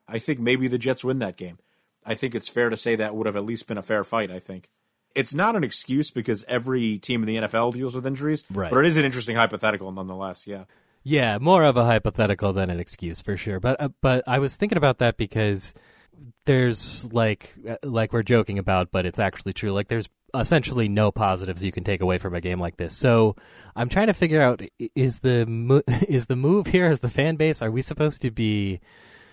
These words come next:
Speaker 2: blaming, should we blame the injuries? Because I think if you do that, then at least you take some of the heat off of sol-, uh, more of an offensive thing, but take some of the heat off of, like,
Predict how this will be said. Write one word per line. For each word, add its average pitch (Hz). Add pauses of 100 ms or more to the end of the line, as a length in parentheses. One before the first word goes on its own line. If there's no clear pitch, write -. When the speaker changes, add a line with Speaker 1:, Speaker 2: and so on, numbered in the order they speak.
(280)
Speaker 2:
blaming, 147
should 127
we 120
blame 147
the 120
injuries? 175
Because 117
I 117
think 151
if 131
you 117
do 143
that, 117
then 120
at 117
least 123
you 117
take 117
some 127
of 131
the 113
heat 110
off 107
of 98
sol-, 120
uh, 113 (260)
more 135
of 107
an 107
offensive 107
thing, 92
but 101 (680)
take 131
some 135
of 123
the 123
heat 120
off 113
of, 101
like, 92